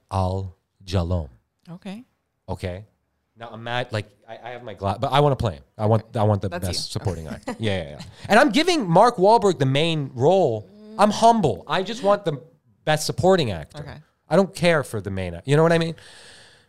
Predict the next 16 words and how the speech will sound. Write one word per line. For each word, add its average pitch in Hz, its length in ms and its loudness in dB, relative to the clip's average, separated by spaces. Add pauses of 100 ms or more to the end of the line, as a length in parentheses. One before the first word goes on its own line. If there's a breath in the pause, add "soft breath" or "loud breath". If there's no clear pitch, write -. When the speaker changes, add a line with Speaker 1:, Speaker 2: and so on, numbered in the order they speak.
(600 loud breath)
Speaker 1:
And 160 100 0
I 202 60 4
know 220 120 6
I'm 208 100 4
gonna 185 140 2
get 135 160 0
it. 85 80 -8
Just 107 220 -8
Academy. 139 420 -4
Just, - 400 -12
just - 120 -6
stop 156 180 2
Speaker 2:
Okay. 160 100 -4
Speaker 1:
being 160 60 -2
a 156 40 -2
bitch. 117 340 -4